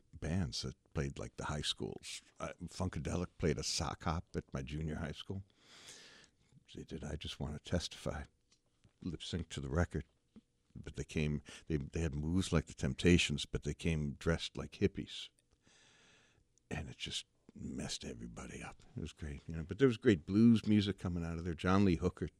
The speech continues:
to me, is the guy who really kinda epitomizes the spirit of the city, 'cause the music is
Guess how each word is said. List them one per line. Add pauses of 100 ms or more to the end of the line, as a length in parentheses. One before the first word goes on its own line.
to
me,
is
the
guy
who (520)
really
kinda
epitomizes
the
spirit
of
the
city,
'cause (880)
the
music
is